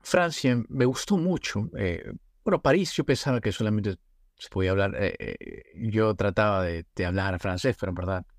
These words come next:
mi fran-, francés es muy básico. Em, el inglés, lo, lo, claro, es el idioma que también domino y, eh, estaba comunicándome en inglés. Bueno, el inglés, como lo dicen, ¿no?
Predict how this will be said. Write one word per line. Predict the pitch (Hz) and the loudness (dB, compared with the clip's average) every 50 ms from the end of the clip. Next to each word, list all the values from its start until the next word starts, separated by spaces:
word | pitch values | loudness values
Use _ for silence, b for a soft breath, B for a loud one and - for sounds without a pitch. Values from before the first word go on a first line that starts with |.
| - - - - _ _ - - - _ - - | -20 -20 -20 -20 _ _ -20 -20 -20 _ -8 -6
mi | 92 87 | -4 -4
fran-, | 85 - - 117 107 101 92 - | -4 -2 0 2 2 2 0 -2
francés | - 104 98 92 - 110 92 | -2 -2 0 0 0 0 0
es | 98 | 2
muy | 101 104 104 101 | 2 2 2 2
básico. | 101 85 82 - - 90 - - - - _ _ B B B B B B B B B B B B B B B B B _ | 2 0 -2 -2 -6 -6 -6 -6 -10 -10 _ _ B B B B B B B B B B B B B B B B B _
Em, | - 131 127 123 120 113 107 104 98 90 - - _ _ - - _ _ - - _ _ _ B B B B B B B B B B _ _ _ _ _ _ - | 2 4 4 6 4 4 4 2 0 -2 -4 -6 _ _ -20 -20 _ _ -20 -20 _ _ _ B B B B B B B B B B _ _ _ _ _ _ 0
el | 156 156 160 | 2 2 4
inglés, | 170 180 190 214 190 196 196 - - - - | 2 2 4 4 4 2 2 -4 -6 -4 0
lo, | 131 131 135 143 151 120 | 4 4 4 4 4 2
lo, | 127 135 139 - | 0 0 -2 -2
claro, | - - - 123 110 107 | -2 0 2 2 2 0
es | - - | -2 -2
el | 107 104 | -2 0
idioma | 104 117 113 110 98 | 2 2 2 0 -2
que | - | -4
también | - 98 110 117 | -2 0 0 2
domino | 110 110 120 143 139 110 107 104 | 4 4 4 4 4 4 2 2
y, | 101 107 | 2 0
eh, | 107 - 113 110 | 0 0 0 -2
estaba | - - - 135 123 117 107 90 - - - - | -2 -2 -2 0 0 0 -2 -6 -10 -16 -12 -6
comunicándome | - 113 101 104 101 92 - 139 135 120 104 101 | -2 -2 0 0 0 0 2 2 2 2 2 0
en | 95 95 | 0 -2
inglés. | 95 95 110 127 - - - _ _ _ - - - - | -2 -2 -4 -4 -6 -10 -16 _ _ _ -18 -18 -10 -2
Bueno, | 156 135 107 82 78 _ _ _ b b b b b b b b b _ _ _ - _ - - - - - - _ - - _ _ - - _ - _ - | 0 0 0 0 -4 _ _ _ b b b b b b b b b _ _ _ -20 _ -20 -20 -20 -20 -20 -20 _ -20 -20 _ _ -20 -20 _ -14 _ 0
el | 190 185 196 | 2 4 4
inglés, | 202 202 208 233 196 - | 4 4 4 2 2 2
como | - - 180 156 123 | 0 0 2 4 4
lo | 107 | 4
dicen, | 113 123 107 - - 92 90 | 4 2 2 0 -2 -2 0
¿no? | 95 104 127 156 - | 0 0 -2 -4 -6